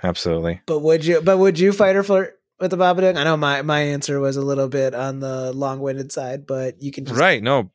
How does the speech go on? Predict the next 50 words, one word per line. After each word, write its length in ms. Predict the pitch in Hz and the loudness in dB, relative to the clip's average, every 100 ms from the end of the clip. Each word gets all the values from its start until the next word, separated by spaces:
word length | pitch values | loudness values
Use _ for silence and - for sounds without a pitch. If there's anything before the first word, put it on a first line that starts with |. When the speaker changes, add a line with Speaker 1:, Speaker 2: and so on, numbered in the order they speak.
| _ | _
Speaker 1:
I, 220 | - 156 139 | -2 0 0
I 80 | |
mean, 140 | 156 160 | 0 2
I 120 | 175 | 2
always, 400 | 190 165 120 - | 2 0 -2 -4
I 120 | 113 | -2
always 220 | 175 175 - | 0 0 -2
tend 420 | - 123 127 131 | -4 0 0 0
to 160 | 127 117 | 0 0
agree 260 | 104 110 | 2 2
with 160 | 117 107 | 2 0
your 100 | 98 | -2
reasonings, 580 | 92 95 104 107 110 - | 0 -2 -4 -6 -6 -2
but, 200 | 113 101 | 0 2
like, 380 | 101 98 - _ - _ _ - | 2 2 -4 _ -20 _ _ -6
from 120 | 160 | -2
a 60 | 139 | -2
different 460 | 92 117 - 147 | 0 -2 -2 -4
standpoint, 580 | - 143 147 - 156 147 | -2 -2 -2 -2 -4 -2
I 120 | 117 | -4
think 280 | - 127 113 | -4 -6 0
that, 300 | 123 113 107 _ _ _ _ _ _ _ _ _ _ _ | 2 4 2 _ _ _ _ _ _ _ _ _ _ _
I 80 | 120 | -8
think 240 | 120 165 170 | -2 0 2
that 180 | 165 | 0
the 120 | - 123 | 0 -2
t-, 220 | - 135 | -2 -6
the, 260 | 127 127 117 | 0 2 2
the 80 | 113 | 2
movie 360 | 113 131 147 123 | 0 2 4 4
ultimately 380 | 110 113 107 | 2 0 -4
tells 320 | 104 117 104 101 | -4 0 0 0
us 120 | 98 | 0
that 180 | 104 98 | 0 -2
what 180 | 98 | -4
you 60 | 101 | 0
gotta 240 | 95 92 | 0 2
do 140 | 87 87 | 0 -2
is 140 | 82 | -4
flirt, 300 | - 78 - | -6 -10 -12
you 80 | 98 | -4
know, 140 | 104 | 0
like, 240 | 104 98 - _ - - _ _ | 2 2 -2 _ -20 -20 _ _
in 400 | 123 127 123 117 | -6 -2 0 0
not 220 | 120 143 | 0 2
necessarily 340 | 131 - 120 104 | 0 2 2 2
romantic 480 | 95 95 117 104 | 2 0 0 -2
sense, 280 | - 92 90 | -2 -4 -4
but, 140 | - 92 | -4 0
like, 260 | 92 - | 0 -2